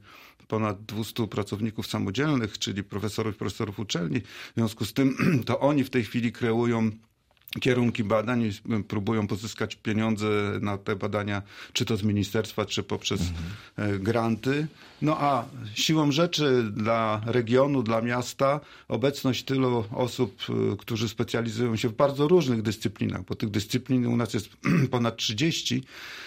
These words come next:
Speaker 1: e, myślę, że to też, e, jest, no, nie do przecenienia, bo, no, prosta sprawa, kwestia, mm,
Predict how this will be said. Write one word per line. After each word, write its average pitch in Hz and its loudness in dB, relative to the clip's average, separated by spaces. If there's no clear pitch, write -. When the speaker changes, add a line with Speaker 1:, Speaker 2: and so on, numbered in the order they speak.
Speaker 1:
e, 139 2
myślę, 156 2
że 170 2
to 170 -4
też, 196 2
e, 147 2
jest, - 0
no, 143 4
nie 135 4
do 165 2
przecenienia, 127 0
bo, 147 -2
no, 147 0
prosta 170 0
sprawa, 165 2
kwestia, 131 0
mm, 117 0